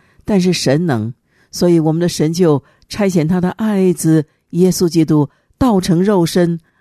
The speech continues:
来到地上，将神的性情、神的荣耀表明出来，完全的显明给世人看。那么人要如何的有神的形象呢？简单来说，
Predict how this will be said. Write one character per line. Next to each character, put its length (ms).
来 340
到 180
地 240
上， 340
将 260
神 220
的 100
性 300
情、 360
神 240
的 100
荣 260
耀 300
表 340
明 200
出 180
来， 320
完 380
全 160
的 120
显 280
明 300
给 220
世 260
人 240
看。 460
那 100
么 140
人 200
要 160
如 340
何 200
的 160
有 260
神 240
的 120
形 260
象 320
呢？ 180
简 300
单 180
来 160
说， 460